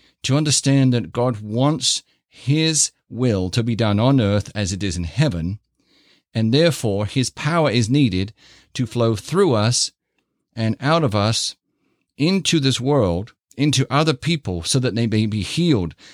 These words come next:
that they may be resurrected from the dead, that demons may flee out of people. When they see you coming, because they don't see you coming, they see the light that's in you,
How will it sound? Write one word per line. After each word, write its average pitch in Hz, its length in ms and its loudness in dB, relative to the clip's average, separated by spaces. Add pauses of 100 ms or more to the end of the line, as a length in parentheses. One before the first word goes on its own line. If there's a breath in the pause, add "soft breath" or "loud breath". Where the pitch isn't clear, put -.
(140)
that 113 300 -4
they 123 160 4
may 117 260 4
be 113 320 -2 (180 soft breath)
resurrected 117 760 0
from 131 140 2
the 131 80 2
dead, 123 320 0 (100)
that 120 340 -2
demons 131 420 2
may 123 220 2
flee 143 640 0 (380)
out 123 160 -2
of 120 120 -4
people. 87 460 -8 (280)
When 120 240 2
they 123 120 4
see 135 240 2
you 131 320 -2
coming, 107 400 0
because 113 340 -2
they 117 100 0
don't 120 240 -2
see 123 160 -2
you 156 220 -2
coming, 120 360 2
they 123 120 2
see 139 180 2
the 117 160 0
light 117 340 -2
that's 110 240 -2
in 196 180 2
you, 120 260 4